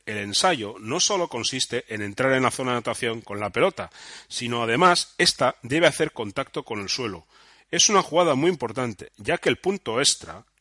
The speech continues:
que en el rugby vale dos puntos, depende de dónde la pelota haga contacto con el suelo.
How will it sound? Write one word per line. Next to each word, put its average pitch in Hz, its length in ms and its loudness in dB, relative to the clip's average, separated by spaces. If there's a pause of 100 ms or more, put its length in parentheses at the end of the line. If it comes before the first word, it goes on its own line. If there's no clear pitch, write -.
(180)
que 110 80 -6
en 104 80 -6
el 101 100 -8
rugby 113 340 -6
vale 151 220 6
dos 131 200 -2
puntos, 131 440 -8 (300)
depende 123 540 2
de 107 220 -4
dónde 151 320 2
la 127 140 2
pelota 135 480 -2
haga 120 240 0
contacto 104 540 -10
con 95 180 -10
el 90 80 -6
suelo. 85 340 -4